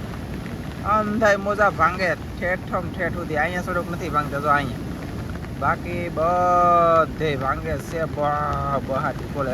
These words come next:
હે? બોલે તો જ આવો. જુઓ તમે. અને ભાઈ વરસાદ એ શરૂ છે, વરસાદ કે મારું કામ,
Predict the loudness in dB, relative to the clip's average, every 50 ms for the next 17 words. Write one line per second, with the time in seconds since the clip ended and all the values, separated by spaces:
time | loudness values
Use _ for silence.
0 | 2 2 0 0 -2 -6 -8 -8 -8 -8 -8 -8 -8 -8 -6 -6 -6 -6 -6 -6
1 | -6 -6 -6 -6 -6 -6 -2 2 4 4 6 6 6 6 6 6 8 8 8 8
2 | 8 8 8 8 6 6 2 -6 -12 -12 -10 -10 -10 -10 -10 -10 -10 -10 -8 -4
3 | -2 0 0 -2 -2 -6 -6 -6 -4 0 2 2 2 2 2 0 -2 -4 -4 -4
4 | -4 -4 -4 -6 -6 -6 -6 -8 -8 -8 -8 -4 -2 2 4 6 6 6 6 4
5 | 2 0 -2 -2 -2 -2 -2 -2 -2 -2 -2 0 0 0 0 0 0 -2 -4 -4
6 | -4 0 0 2 2 2 4 6 8 8 6 4